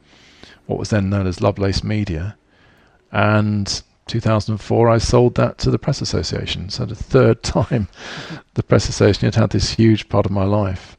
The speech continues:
And I stayed on there briefly as, um, head of marketing and strategy. And then in two thousand and five,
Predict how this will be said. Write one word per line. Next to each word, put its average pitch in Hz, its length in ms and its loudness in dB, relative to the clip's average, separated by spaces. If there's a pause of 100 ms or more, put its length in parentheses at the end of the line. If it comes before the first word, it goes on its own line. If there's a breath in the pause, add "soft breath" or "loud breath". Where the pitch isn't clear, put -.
And 98 540 -2 (340 soft breath)
I 110 80 2
stayed 107 260 4
on 95 140 2
there 92 140 2
briefly 104 500 0
as, 95 340 0
um, 90 400 -4
head 101 140 -2
of 92 100 -8
marketing 95 400 -6
and 92 80 -6
strategy. 104 580 -4 (720 loud breath)
And 98 160 -2
then 92 200 0
in 92 100 -4
two - 180 -2
thousand 95 380 -2
and 87 120 -8
five, 98 800 -2